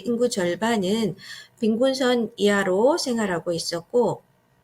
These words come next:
교육도 제대로 받지 못했으며, 지역 주민의 삼분의 일의 집안에 상수도조차 없을 정도로 빈곤한 사람들이 대부분이었습니다.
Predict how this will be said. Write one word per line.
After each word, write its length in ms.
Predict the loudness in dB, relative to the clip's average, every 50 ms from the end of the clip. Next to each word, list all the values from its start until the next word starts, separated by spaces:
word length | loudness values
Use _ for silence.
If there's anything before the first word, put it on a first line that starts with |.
| _ _ _ _ _ _ _ _ _ _ _ -2
교육도 500 | 2 4 6 6 4 4 0 0 0 0
제대로 480 | 2 0 0 2 2 2 4 4 2 0
받지 340 | 0 -4 -4 -2 -2 -2 0
못했으며, 960 | 0 -2 -2 0 0 0 0 -2 -4 -6 -4 -2 0 0 0 0 -2 -4 -10 _ _ _ _ _ _ _
지역 300 | 0 2 2 2 0 -2
주민의 380 | -2 0 0 0 0 0 -2
삼분의 640 | -4 -2 -4 -4 -4 -4 -2 -2 0 0 0 0 -2 -2 -2
일의 340 | 0 2 4 4 2 2 0
집안에 640 | -2 -2 -2 0 0 0 0 0 -2 -2 -4 -6 -10 -20 -20 -20 _ _
상수도조차 1080 | -8 -6 -4 -2 -2 -2 -2 -4 -4 -2 -4 -4 -4 -6 -8 -6 -4 -2 -2 -2 -2 0
없을 540 | -2 -2 -2 -2 -2 2 2 2 2 0 -2
정도로 840 | -4 -4 -2 -2 -2 -2 -2 -2 0 2 2 2 2 2 0 -2 -10 _ _ _ _ _ _ _
빈곤한 640 | -2 0 2 2 2 2 2 2 2 0 0 -2
사람들이 760 | -2 -2 0 0 0 0 -2 -2 -2 0 0 0 0 -2 -2
대부분이었습니다. 1200 | 0 0 0 0 0 -4 -4 -6 -6 -6 -4 -4 -6 -6 -8 -8 -10 -14 -14 -14 -16 -16 -16